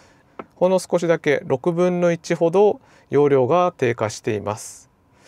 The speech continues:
そして、世代が変わったということで、こっちイーエフデルタは、スマホ接続の機能がないんですね。Wi-Fiにつながりません。かたや、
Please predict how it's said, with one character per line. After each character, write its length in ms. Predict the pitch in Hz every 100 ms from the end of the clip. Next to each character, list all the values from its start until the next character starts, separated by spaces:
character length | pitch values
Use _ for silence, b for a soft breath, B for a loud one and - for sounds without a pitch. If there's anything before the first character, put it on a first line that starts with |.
| B B B B B
そ 160 | - 165
し 120 | -
て、 300 | 220 220 - _ _ _ _
世 200 | - 208
代 160 | 220 254
が 100 | 247
変 160 | - 226
わ 80 |
っ 40 | 226
た 120 | -
と 100 | 220
い 60 | 143
う 40 |
こ 140 | 127 123
と 120 | 127
で、 380 | 131 143 113 - _ _
こ 80 | 165
っ 40 |
ち 260 | - - 208 -
イ 140 | 175
ー 20 |
エ 60 | 214
フ 120 | 220
デ 100 | 208
ル 100 | 190
タ 160 | - 107
は、 360 | 120 131 110 - _ _ _ _ _ _ _ -
ス 160 | -
マ 220 | 180 190 190
ホ 260 | - 185
接 380 | 180 185 - 156
続 500 | 147 131 - 107 101 -
の 80 |
機 160 | 120 151
能 140 | 131
が 100 | 98
な 140 | 104 110
い 40 |
ん 60 | 95
で 80 | 104
す 140 | -
ね。 160 | 113 127
Wi-Fi 380 | 127 147 165 151
に 100 | 143
つ 140 | -
な 100 | 123
が 80 | 127
り 80 | 120
ま 140 | 120
せ 100 | -
ん。 100 | 107 _ b b b b b b b _ _
か 120 | -
た 120 | 175
や、 360 | 208 202 180 110